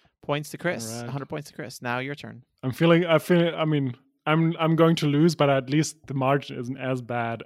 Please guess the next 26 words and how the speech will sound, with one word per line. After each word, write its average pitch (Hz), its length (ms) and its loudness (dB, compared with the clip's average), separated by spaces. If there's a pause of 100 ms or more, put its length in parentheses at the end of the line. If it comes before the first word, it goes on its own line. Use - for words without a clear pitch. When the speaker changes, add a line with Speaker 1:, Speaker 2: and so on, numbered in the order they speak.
Speaker 2:
as 123 140 -4
it 131 60 -4
was 123 180 -4
last 127 260 0
time 156 220 2
or 123 220 -2
at, 120 60 -6 (460)
at, 123 120 -10 (440)
like, 113 280 -8 (260)
what 131 180 2
it 123 60 -4
looked 127 320 -4
like 117 320 -6 (140)
ten 127 180 0
minutes 120 260 -4
ago. 110 280 -8 (420)
I'm 127 140 -4
going 139 260 0
to 143 80 -10
go 135 160 0
with 135 120 -2
House 143 240 2
Stark 131 340 -2
for 123 120 -10
one 120 160 -6
hundred. 107 360 -10